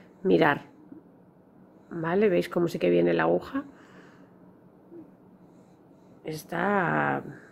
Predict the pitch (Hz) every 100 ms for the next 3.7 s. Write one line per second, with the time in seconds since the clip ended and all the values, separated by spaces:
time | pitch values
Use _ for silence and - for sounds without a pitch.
0 | - - - - - - 202 180 - 214
1 | 208 220 226 233 - - - - 147 -
2 | - 190 147 139 - 143 - - - -
3 | - - - - - - -